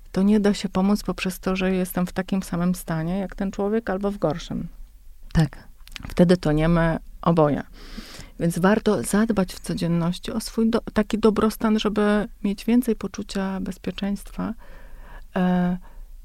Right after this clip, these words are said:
Speaker 1: żeby też się czuć lepiej ze sobą. I to, myślę, jest szalenie ważne. E, tak, bo nie każdy będzie mógł też pewnie skorzystać z pomocy ko-, jakiegoś specjalisty i to nie
Speaker 2: Mhm.
Speaker 1: tylko mnie, tylko w ogóle.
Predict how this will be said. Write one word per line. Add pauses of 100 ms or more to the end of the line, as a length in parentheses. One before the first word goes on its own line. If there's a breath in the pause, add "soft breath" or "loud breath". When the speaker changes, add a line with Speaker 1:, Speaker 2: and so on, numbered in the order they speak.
(320)
Speaker 1:
żeby
też
się
czuć
lepiej
ze
sobą. (840 soft breath)
I
to,
myślę,
jest
szalenie
ważne. (160)
E, (680)
tak, (280 soft breath)
bo
nie
każdy
będzie
mógł
też
pewnie
skorzystać
z
pomocy
ko-, (220)
jakiegoś
specjalisty (240)
i
to
nie
Speaker 2:
Mhm.
Speaker 1:
tylko
mnie,
tylko
w
ogóle.